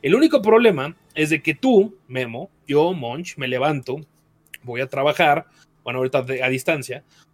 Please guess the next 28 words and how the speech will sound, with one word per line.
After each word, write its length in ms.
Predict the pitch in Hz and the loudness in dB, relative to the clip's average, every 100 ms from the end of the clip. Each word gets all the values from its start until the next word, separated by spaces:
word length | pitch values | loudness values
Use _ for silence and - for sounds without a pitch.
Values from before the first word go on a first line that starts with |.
| _ _ | _ _
hay 160 | 135 147 | 0 2
mucha 240 | 160 160 | 2 0
gente 200 | 151 160 | -2 -2
que 100 | 135 | -4
perdió 200 | 120 123 | -6 -4
sus 140 | 156 156 | -4 -2
trabajos 480 | 160 160 151 156 139 | 0 2 0 -4 -8
en, 160 | 127 | -10
en, 200 | 123 123 | -12 -12
este, 520 | 120 - - 117 117 | -14 -18 -16 -16 -16
en 440 | 110 _ _ _ 123 | -20 _ _ _ -10
la 120 | 120 | -6
pandemia, 340 | 143 160 175 | -4 -2 -2
pero 140 | 151 139 | -2 -4
aún 80 | 147 | -4
así 160 | 156 | -6
están 180 | 139 151 | -8 -6
trabajando, 560 | 160 160 170 139 139 139 | -2 -2 -2 -6 -6 -10
tienen 240 | 135 151 | -8 -8
su 160 | 165 147 | -6 -6
dinero 300 | 147 147 147 | -6 -2 -2
ahorrado, 420 | 147 135 123 131 | 0 -2 -2 -6
tienen 240 | 131 156 | -10 -8
todo 120 | 165 | -8
ese 120 | 151 147 | -8 -10
tipo 220 | 156 165 | -8 -8
de 80 | 160 | -6
cosas, 400 | 160 127 - | -6 -6 -10